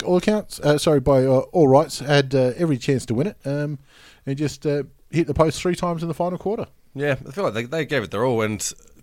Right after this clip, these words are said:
Speaker 2: I didn't expect them, to be honest. They're definitely known for packing it up when, uh, they can't be bothered.
Speaker 1: Yeah.
Speaker 2: Uh, but they didn't this game, and, yeah, so it gave us quite a little bit of shock, but I, I, to be honest, going into a break, for a one-week break and then finals, I'd rather have a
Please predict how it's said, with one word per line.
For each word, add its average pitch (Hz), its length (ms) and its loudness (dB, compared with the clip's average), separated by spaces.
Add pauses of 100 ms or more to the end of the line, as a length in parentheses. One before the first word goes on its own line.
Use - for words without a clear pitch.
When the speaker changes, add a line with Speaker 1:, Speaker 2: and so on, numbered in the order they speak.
(140)
Speaker 2:
I 131 80 -8
didn't 107 140 -4
expect 107 300 -6
them, 104 120 -8
to - 180 -10
be - 40 -2
honest. 135 340 -6
They're 104 380 -2 (280)
definitely 107 280 -6
known 117 300 -2
for 107 380 -2 (100)
packing 120 280 -6
it 110 100 -4
up 123 200 -4
when, 117 320 -4
uh, 110 140 -2
they 110 100 -4
can't 117 160 -8
be 107 40 -6
bothered. 135 300 -2
Speaker 1:
Yeah. 143 180 0 (280)
Speaker 2:
Uh, 120 360 -2
but 117 120 -2
they 120 180 0
didn't 180 260 -4
this 92 180 -6
game, 156 340 -2 (180)
and, 117 520 -4 (240)
yeah, 131 260 0
so 120 240 -2
it 131 100 -2
gave 160 160 -2
us 104 120 -6
quite 131 180 -2
a - 40 -2
little 101 140 -4
bit 98 40 -4
of 92 60 -8
shock, 180 220 -6
but 120 300 -4 (440)
I, 143 180 -2 (100)
I, 151 140 0
to 139 200 -8
be 165 60 0
honest, 185 240 -2
going 170 200 2
into 135 460 4
a 107 60 2
break, 123 260 0 (300)
for - 140 -8
a 110 40 -2
one-week 117 300 -2
break 110 160 -2
and 107 80 -4
then 107 80 -2
finals, 127 380 -2
I'd 110 80 -8
rather 113 200 -2
have 104 240 -2
a - 40 -20